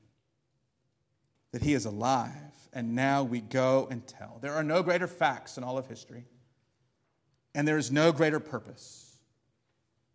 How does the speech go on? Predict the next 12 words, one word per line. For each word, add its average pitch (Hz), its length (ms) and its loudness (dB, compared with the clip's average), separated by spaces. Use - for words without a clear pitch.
in 135 160 -4
your 139 160 -2
life - 220 -10
than 131 100 -6
to 117 60 -8
come 165 360 0
and 156 120 0
see 175 720 2
that - 80 -10
he's 107 140 -10
not 123 180 -4
here 131 240 -4